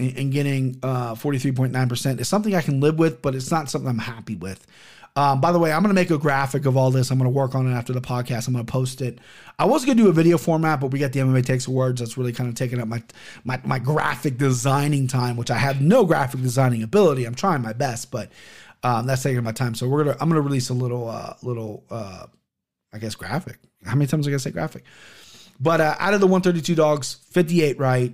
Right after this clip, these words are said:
Um, I can live with it. I'm not happy with it. Uh, and again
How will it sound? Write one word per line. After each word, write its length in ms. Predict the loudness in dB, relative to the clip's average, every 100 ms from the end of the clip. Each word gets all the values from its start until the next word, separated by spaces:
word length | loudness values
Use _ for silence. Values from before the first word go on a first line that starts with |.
| -4
Um, 320 | -2 0 -2 -4
I 60 |
can 180 | 0 2
live 140 | 2
with 140 | 2 2
it. 220 | 0 -2 _
I'm 80 | 0
not 140 | 2 2
happy 240 | 0 2
with 160 | 2 2
it. 240 | 0 0
Uh, 360 | 0 2 2 0 -4 -18 _ _ _ 0
and 120 | 2
again 540 | 4 4 2 0 -6